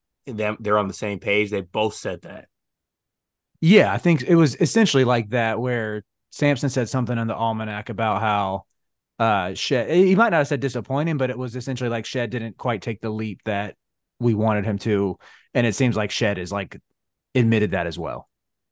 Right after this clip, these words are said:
Speaker 2: was sort of the
Speaker 1: Hmm.
Speaker 2: implication.
Speaker 1: Shed admitted that. Okay. Because you said player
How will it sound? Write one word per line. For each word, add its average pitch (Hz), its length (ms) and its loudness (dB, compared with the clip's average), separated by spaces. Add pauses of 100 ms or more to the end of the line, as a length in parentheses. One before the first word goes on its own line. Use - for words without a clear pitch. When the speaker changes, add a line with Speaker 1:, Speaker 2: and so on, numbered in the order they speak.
(140)
Speaker 2:
was 101 120 -4
sort 90 180 -2
of 85 60 -6
the 87 60 -2
Speaker 1:
Hmm. 95 60 -4
Speaker 2:
implication. 85 560 -8 (160)
Speaker 1:
Shed 92 300 -6
admitted 85 300 -12
that. 87 160 -10
Okay. 98 340 -8 (460)
Because 139 420 0
you 156 120 0
said 120 440 2
player 113 680 -2